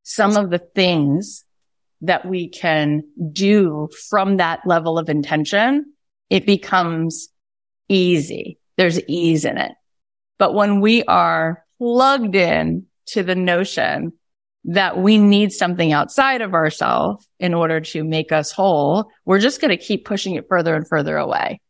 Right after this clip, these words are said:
which is why this whole hustle culture, it doesn't work,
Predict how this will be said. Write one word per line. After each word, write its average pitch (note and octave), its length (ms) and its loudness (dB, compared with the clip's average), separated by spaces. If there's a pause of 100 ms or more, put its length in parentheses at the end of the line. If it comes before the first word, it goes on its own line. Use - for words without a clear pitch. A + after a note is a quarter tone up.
(160)
which G3+ 180 0
is F#3 160 0
why F#3+ 260 2
this F3+ 180 -8
whole F#3+ 100 0
hustle F#3 420 -2
culture, D3+ 460 -4
it F3+ 160 -2
doesn't F3 320 -2
work, - 300 -6